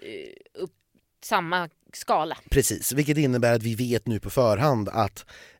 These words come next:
Speaker 2: eh, telefonröstningen kommer att stå för en åttondel av slutresultatet.
Speaker 1: Ja.
Speaker 2: Så ringer man och röstar så påverkar man bara den åttondelen, och när man sitter och hjärtröstar,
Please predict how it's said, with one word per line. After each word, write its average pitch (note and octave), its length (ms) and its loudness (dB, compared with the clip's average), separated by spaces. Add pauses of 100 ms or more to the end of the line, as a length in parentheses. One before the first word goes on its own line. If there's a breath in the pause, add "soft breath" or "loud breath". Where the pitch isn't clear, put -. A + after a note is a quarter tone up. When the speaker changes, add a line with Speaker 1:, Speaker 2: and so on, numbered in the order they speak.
(100)
Speaker 2:
eh, G2+ 340 2
telefonröstningen D3+ 880 0
kommer E3+ 260 0
att D3+ 60 -4
stå A2+ 140 -2
för - 160 -6
en F3+ 240 2
åttondel F2 540 -4
av D#2 40 -6
slutresultatet. - 840 -12 (140)
Speaker 1:
Ja. D#4 100 -4 (200)
Speaker 2:
Så - 120 -2
ringer G3+ 240 4
man G#3 140 6
och G3+ 60 6
röstar E3+ 360 6
så D#3+ 120 -2
påverkar A#2 500 2
man C3 140 0
bara A#2 300 2
den G2 400 -2
åttondelen, D#3 640 0 (320 loud breath)
och D#3 200 -4
när D#3 160 2
man C#3+ 300 0
sitter C3 260 -2
och B2+ 60 0
hjärtröstar, G#2 680 -2